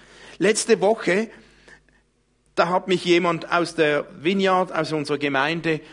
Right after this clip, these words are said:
angerufen und gesagt, "Michel, du hattest mal angeboten, du könntest helfen. Ich hätte eine Bitte, könntest du uns helfen und etwas einkaufen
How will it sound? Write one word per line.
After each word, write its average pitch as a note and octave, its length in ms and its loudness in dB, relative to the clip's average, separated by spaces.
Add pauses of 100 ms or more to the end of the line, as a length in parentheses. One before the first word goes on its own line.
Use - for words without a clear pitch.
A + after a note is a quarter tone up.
(160)
angerufen F3+ 680 0
und D#3+ 40 -8
gesagt, D#3+ 320 -4
"Michel, G3+ 340 0
du F#3+ 200 -2
hattest F#3 400 -4
mal E3+ 200 0
angeboten, F3+ 680 -2
du F3 80 -6
könntest E3 480 -6
helfen. E3 540 -4 (720)
Ich D#3 200 -8
hätte D3+ 280 -6
eine C#3 240 -4
Bitte, C3 320 -6
könntest C3 480 -8
du B2 100 -4
uns B2 300 -8
helfen A#2 480 -6
und G2+ 120 -10
etwas G#2 280 -8
einkaufen - 800 -14